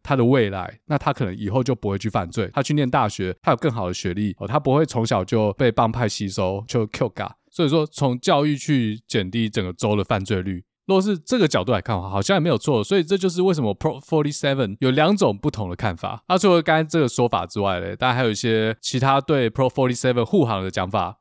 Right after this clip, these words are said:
其实加州把轻罪门槛从四百五调到九百五，看起来是增加了没错，但是如果去比较别的州的话，就是说在其他州可能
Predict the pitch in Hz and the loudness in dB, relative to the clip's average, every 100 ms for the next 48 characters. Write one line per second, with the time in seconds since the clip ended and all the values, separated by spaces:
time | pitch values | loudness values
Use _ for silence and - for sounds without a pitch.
0 | _ - 208 214 226 214 220 202 107 - | _ -4 -2 0 4 4 4 4 2 0
1 | 165 165 139 104 107 98 87 101 92 - | 0 2 2 0 -4 -6 -6 -8 -6 -4
2 | 180 117 92 90 - 92 104 - 87 85 | -2 -2 -2 -6 -8 -4 -4 -4 -6 -4
3 | 82 90 95 - _ - 240 214 139 180 | -6 -8 -10 -16 _ -4 -2 0 0 0
4 | 170 151 151 120 95 113 92 - 185 190 | 0 2 2 2 -2 -2 -4 -2 0 0
5 | - 190 143 180 131 190 165 135 110 101 | 2 2 2 -4 -4 0 2 2 0 0
6 | 101 110 101 92 101 90 - 220 208 214 | 0 0 0 0 -2 -4 0 2 2 2
7 | 214 - 147 156 156 156 123 123 | 0 2 2 4 2 0 -2 -4